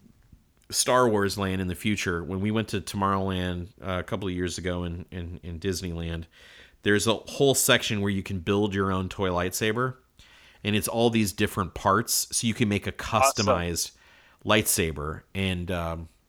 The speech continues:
Speaker 1: I made one for my daughter Juliet, but really it was me. I was like, "Yes, I'm gonna have a slightly curved blade, handle blade. I want it to be more like a scimitar and all this other stuff." I was like,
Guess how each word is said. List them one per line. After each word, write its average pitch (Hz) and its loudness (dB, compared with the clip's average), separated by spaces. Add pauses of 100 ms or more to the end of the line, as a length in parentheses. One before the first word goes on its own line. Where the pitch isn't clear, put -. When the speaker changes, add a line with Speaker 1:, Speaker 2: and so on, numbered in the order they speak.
(120)
Speaker 1:
I 101 -2
made 113 4
one 113 2
for - -8
my 98 0
daughter 95 0
Juliet, 95 -2
but 82 -10
really 92 -2
it 82 -6
was 80 -8
me. 73 -10 (480)
I 92 2
was 95 0
like, 87 0
"Yes, 95 0
I'm 95 -4
gonna 95 -4
have 90 -4
a 82 -8
slightly 95 0
curved 92 -2
blade, 87 -4
handle 87 -6
blade. 82 -4
I 76 -6
want 87 -4
it - -8
to 92 -12
be 82 -8
more 80 -6
like 80 -6
a 80 -10
scimitar 80 -6
and 76 -8
all 80 -8
this 78 -8
other 78 -8
stuff." - -12
I 95 -2
was 87 -4
like, 82 -6